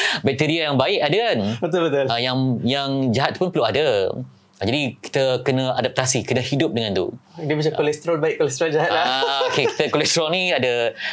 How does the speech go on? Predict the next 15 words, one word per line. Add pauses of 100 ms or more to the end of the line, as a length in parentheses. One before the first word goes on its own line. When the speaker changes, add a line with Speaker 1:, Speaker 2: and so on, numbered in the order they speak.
(160)
Speaker 1:
high
density,
low
density.
Speaker 2:
Betul,
ha. (160)
Speaker 1:
Ada
fungsi
dia
kan?
Speaker 2:
Betul. (160)
Speaker 1:
Ah,
dalam
tubuh
kita,